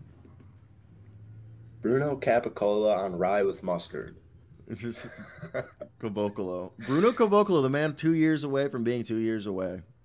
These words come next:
Speaker 2: <laughs> Isn't that such a great thing?
Speaker 1: That is a great thing.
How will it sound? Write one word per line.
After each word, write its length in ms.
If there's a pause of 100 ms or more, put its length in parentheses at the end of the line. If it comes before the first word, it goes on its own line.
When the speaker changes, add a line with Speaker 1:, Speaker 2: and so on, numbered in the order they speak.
(500)
Speaker 2:
<laughs> 60 (1600)
Isn't 120
that 140
such 240
a 60
great 360
thing? 380 (220)
Speaker 1:
That 220
is 180
a 80
great 420
thing. 120